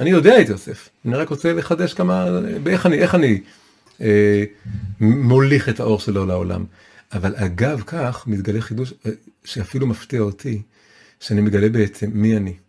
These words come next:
ומה השליחות שלי, ומה הייחוד שלי בתוך העולם הזה. אז עד כאן שיעורנו, התחלות חדשות לפרשת שמות,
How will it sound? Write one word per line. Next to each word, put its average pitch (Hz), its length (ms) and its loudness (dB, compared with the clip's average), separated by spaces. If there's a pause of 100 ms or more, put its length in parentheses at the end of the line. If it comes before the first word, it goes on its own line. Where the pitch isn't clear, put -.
(400)
ומה 98 260 -4
השליחות 101 440 -10
שלי, 104 260 -10 (160)
ומה 95 220 -4
הייחוד 95 360 -8
שלי 101 260 -12 (160)
בתוך 90 340 -12
העולם 87 300 -10
הזה. - 140 -20 (1500)
אז 95 180 -4
עד 113 140 0
כאן 107 260 4 (840)
שיעורנו, 123 640 0 (180)
התחלות 104 320 -4
חדשות 101 640 -4
לפרשת 92 800 -6
שמות, 135 440 -2